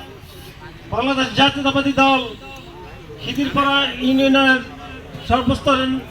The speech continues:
নেতৃবৃন্দ, আসসালামু আলাইকুম। যাই হোক, যেহেতু সাড়ে সাতটায় জামাত, সময়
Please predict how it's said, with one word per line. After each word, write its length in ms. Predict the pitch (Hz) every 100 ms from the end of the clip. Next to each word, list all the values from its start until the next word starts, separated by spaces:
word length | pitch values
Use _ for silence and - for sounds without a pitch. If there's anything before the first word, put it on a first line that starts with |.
| -
নেতৃবৃন্দ, 480 | 233 262 277 269 247 262 254 233 - - -
আসসালামু 440 | 220 254 262 254 247
আলাইকুম। 380 | 254 226 185 127 87 - - - - - - - - - - - - - - -
যাই 200 | 233 262 262
হোক, 180 | 302 285 - - - -
যেহেতু 320 | 247 262 285 285 -
সাড়ে 220 | 262 269
সাতটায় 400 | 269 233 285 277
জামাত, 420 | 269 277 294 302 302 - - - - - -
সময় 300 | 214 269 285